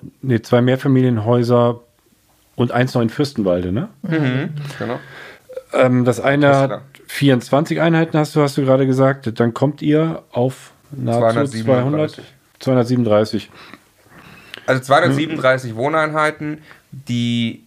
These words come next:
Speaker 2: im Schnitt dreieinhalb Personen gehören oder so, ne? Ja, ja.
Speaker 1: Hm.
Speaker 2: Zusammen.
Speaker 1: Das ist dann ja auch schon ein, äh, ein ordentlicher Schuldenberg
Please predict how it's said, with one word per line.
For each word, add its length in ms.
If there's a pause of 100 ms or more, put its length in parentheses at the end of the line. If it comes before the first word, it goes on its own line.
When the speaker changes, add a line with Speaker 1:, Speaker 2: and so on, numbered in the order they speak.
Speaker 2:
im 220
Schnitt 400
dreieinhalb 680 (260)
Personen 640
gehören 380
oder 180
so, 240
ne? 100
Ja, 140 (500)
ja. 60 (320)
Speaker 1:
Hm. 140 (160)
Speaker 2:
Zusammen. 320 (460)
Speaker 1:
Das 120
ist 140
dann 100
ja 120
auch 180
schon 260
ein, 320
äh, 340 (140)
ein 160
ordentlicher 420
Schuldenberg 680